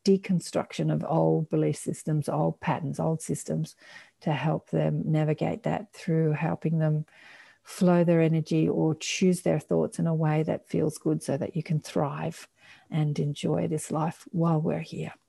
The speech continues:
Thanks again for watching, and, uh, remember to buy the book Awakened by Death. It's full of stories, just like Page's, of people who have had an amazing awakenings through the deaf experience. Many of them had their own N D Es.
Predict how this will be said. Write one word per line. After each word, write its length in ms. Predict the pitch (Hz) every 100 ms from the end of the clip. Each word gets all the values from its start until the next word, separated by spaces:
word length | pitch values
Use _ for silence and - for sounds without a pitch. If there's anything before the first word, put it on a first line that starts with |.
| _ _ _ _ _ _ _ _ - - - - -
Thanks 260 | 226 226
again 280 | 226 202 180
for 160 | - 170
watching, 500 | 165 - 196 202 196
and, 420 | 190 185 185 185 -
uh, 240 | 180 165 165
remember 380 | 180 202 202 190
to 140 | -
buy 240 | 180 175 170
the 80 |
book 240 | 160 165 -
Awakened 400 | 165 165 175 160
by 160 | 160
Death. 360 | 165 170 220 - -
It's 220 | - -
full 180 | - 220
of 100 | 170
stories, 520 | - 180 156 160 - - - - -
just 220 | 196 -
like 220 | 180 -
Page's, 560 | - 156 170 185 185 -
of 220 | - 165
people 300 | - 175 185
who 240 | 160 175 160
have 420 | 156 160 165 160
had 320 | 160 165 165
an 160 | 170 160
amazing 760 | 170 180 214 196 196 175 180
awakenings 720 | 170 170 170 165 160 160 160 - - -
through 160 | - 226
the 80 |
deaf 180 | 190 170
experience. 640 | - - - 170 165 180 - - - -
Many 220 | 208 208 196
of 100 | 180
them 140 | 175
had 180 | 170 180
their 140 | 175
own 160 | 175 175
N 220 | 170 170
D 420 | 170 175 175 175
Es. 160 | 170